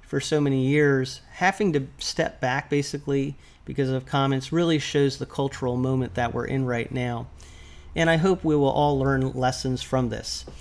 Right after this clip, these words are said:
I'd love to hear what you think about all of this in the <laughs> comments section below. Try to keep your comments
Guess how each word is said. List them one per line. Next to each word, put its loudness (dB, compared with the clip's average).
I'd 0
love 6
to 2
hear 4
what 0
you 0
think -2
about 0
all 2
of -4
this 0
in 0
the 0
<laughs> -10
comments 4
section 2
below. 4
Try 4
to 2
keep 0
your 4
comments 0